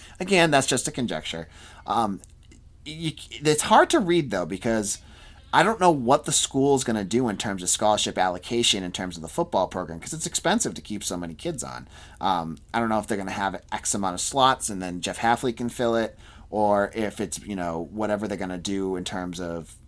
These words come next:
you know, I, I just have no clue how they're gonna do it. So we'll have to wait until after the season. Hafley would, I'm sure, wouldn't talk about it now, uh, but maybe after the bowl game we can kinda talk to him and see what his thoughts are and get a better read on that.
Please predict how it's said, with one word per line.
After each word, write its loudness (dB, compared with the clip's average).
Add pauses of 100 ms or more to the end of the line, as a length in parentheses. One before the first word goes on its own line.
(120)
you -10
know, -14 (120)
I, -10
I -6
just -4
have 0
no -6
clue -4
how 0
they're -4
gonna -6
do 0
it. -4
So 0 (320)
we'll 0
have 4
to 2
wait 2
until 0
after 4
the -6
season. 0
Hafley 4
would, 4
I'm 2
sure, 2
wouldn't -2
talk 4
about -2
it -10
now, -4 (360)
uh, 2
but -4
maybe 0
after -4
the -6
bowl -4
game -8
we -8
can -14
kinda -8
talk -10
to -14
him -10
and -8
see -6
what -10
his -8
thoughts -8
are -8
and -12
get -14
a -16
better -14
read -14
on -12
that. -14